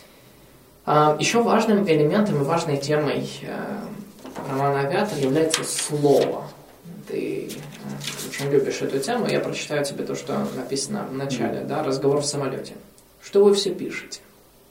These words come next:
Speaker 1: "Описываю предметы, ощущения, людей. Я теперь каждый день пишу, надеясь спасти их от забвения. Мир Божий слишком велик, чтобы рассчитывать здесь на успех.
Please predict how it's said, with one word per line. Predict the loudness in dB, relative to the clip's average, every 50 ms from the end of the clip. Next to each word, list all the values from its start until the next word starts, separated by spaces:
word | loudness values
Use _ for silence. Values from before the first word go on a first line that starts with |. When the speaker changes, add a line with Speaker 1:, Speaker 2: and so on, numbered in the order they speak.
| _ _ _ _ _ _ _ -20 -12 -8
Speaker 1:
"Описываю | -8 -6 -2 -2 -2 0 2 4 4 4 4
предметы, | 2 -4 -8 -6 -6 -4 -2 -2 -4 -4 -6 -10 -12 -12 -14 -18 -20 _ -20 -12 -6
ощущения, | -4 -4 -2 -2 -4 -4 -4 -4 -4 -4 -2 0 -2 -2 -2 -6 -10 -16 -18 -20 -20 -20 _ _ -20 -12
людей. | -6 -2 0 0 0 0 0 -2 -4 -4 -10 -16 -20 -20 -20 -20 -20 -20 -16 -6 -2
Я | 0 0
теперь | 2 2 2 2 2
каждый | 2 0 0 0 0 0 0
день | 2 2 0 0 0
пишу, | -4 -4 -6 -6 -8 -10 -10 -12 -14 -20 -20 _ -10
надеясь | -6 -4 0 2 4 4 4 4 0
спасти | -4 -4 -4 -4 -4 -4 -4 -4 -4
их | -4 -4 -4 -8 -8 -8
от | -8 -8 -8 -6
забвения. | -2 -2 -2 -2 -2 -4 -4 -4 -6 -8 -10 -12 -14 -16 -18 -20 -20 _ _ _ _ _ _ _ _ _ _ _
Мир | -2 0 2 2 2 2 2
Божий | 2 2 2 2 0 0
слишком | -2 0 0 0 0 0 -2 -2 -2
велик, | -2 0 0 0 -2 -2 -6
чтобы | -8 -8 -8 -6 -6 -4 -4
рассчитывать | -4 -6 -6 -8 -10 -10 -8 -8 -8 -8
здесь | -8 -8 -6 -6 -8 -8
на | -10 -12 -12
успех. | -14 -16 -16 -18